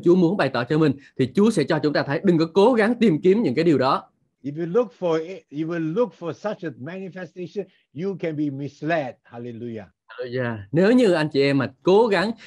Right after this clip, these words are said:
Speaker 1: để mà nhìn thấy thiên sứ, cố gắng để mà nhìn thấy Chúa hiện diện cách như vậy, thì có thể anh chị em bị lừa dối, bị ma quỷ nó lừa dối đấy.
Speaker 2: Amen.
Speaker 1: Amen.
Speaker 2: Amen. Uh, the
Speaker 1: Amen.
Speaker 2: Lord will know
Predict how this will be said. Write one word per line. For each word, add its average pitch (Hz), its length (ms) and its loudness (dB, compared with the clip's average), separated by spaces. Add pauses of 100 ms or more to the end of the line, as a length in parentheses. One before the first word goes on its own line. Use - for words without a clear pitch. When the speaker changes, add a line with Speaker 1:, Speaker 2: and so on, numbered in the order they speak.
(140)
Speaker 1:
để 117 100 0
mà 123 240 0
nhìn 165 380 4
thấy 160 140 0
thiên 185 200 2
sứ, 185 260 2 (220)
cố 240 240 4
gắng 208 240 0
để 120 120 -2
mà 117 140 -4
nhìn 127 260 0
thấy 143 200 -6
Chúa 190 160 4
hiện 156 220 4
diện 113 160 -2
cách 175 160 -4
như 170 120 2
vậy, 107 140 0 (260)
thì 139 80 0
có 156 120 0
thể 143 180 -4
anh 135 120 -2
chị 127 100 -4
em 120 100 -2
bị 110 80 -2
lừa 120 180 2
dối, 147 280 2
bị 113 140 -4
ma 127 140 0
quỷ 120 200 -2
nó 143 120 0
lừa 156 160 4
dối 120 280 0
đấy. 208 220 -2 (1200)
Speaker 2:
Amen. 180 400 -2 (540)
Speaker 1:
Amen. 160 360 0 (160)
Speaker 2:
Amen. 180 320 -8
Uh, 135 60 -20 (180)
the 92 360 -8
Speaker 1:
Amen. 147 40 -2
Speaker 2:
Lord 254 280 4
will 202 160 0
know 208 300 0